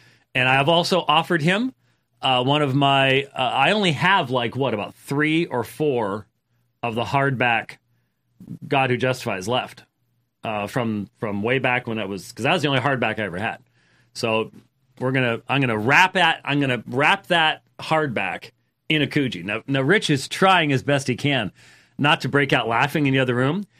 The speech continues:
but Kofi knows. Kofi has sat on the front row at G three in that Coogee, okay, that I gave him. So, yeah, that's right. You are gonna put that microphone down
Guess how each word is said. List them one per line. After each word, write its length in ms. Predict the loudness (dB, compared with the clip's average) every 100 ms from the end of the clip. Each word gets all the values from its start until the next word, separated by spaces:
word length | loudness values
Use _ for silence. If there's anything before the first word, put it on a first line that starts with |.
| _ _ _ -12
but 380 | 0 2 0 _ _ -18 -18 0
Kofi 340 | 2 4 2
knows. 500 | 4 4 2 0 -4 -10 _ _
Kofi 340 | 2 2 2 2
has 220 | 2 0
sat 380 | 2 4 4 0 -2
on 260 | 2 2 2
the 120 | -4
front 420 | -2 0 0 -2 _
row 480 | -2 2 4 4 2
at 160 | 0 -4
G 260 | 0 0 0
three 480 | -2 -2 0 -2 -4
in 140 | 0
that 200 | 0 0
Coogee, 520 | 0 0 -2 -8 -10 _ -10
okay, 420 | -4 -2 -2 -2
that 120 | -2 2
I 240 | 2 2
gave 360 | 2 2 2 0
him. 280 | -4 -4 -12 _ _ _ _ _ _ _ -8
So, 720 | -2 2 4 4 4 2 -4 _ -6
yeah, 140 | -2 -2
that's 180 | 0
right. 200 | 2 2
You 200 | 4 4
are 140 | 6 4
gonna 180 | 2 2
put 180 | 0
that 160 | 2 0
microphone 540 | 0 0 -2 0 0
down 340 | 0 0 -4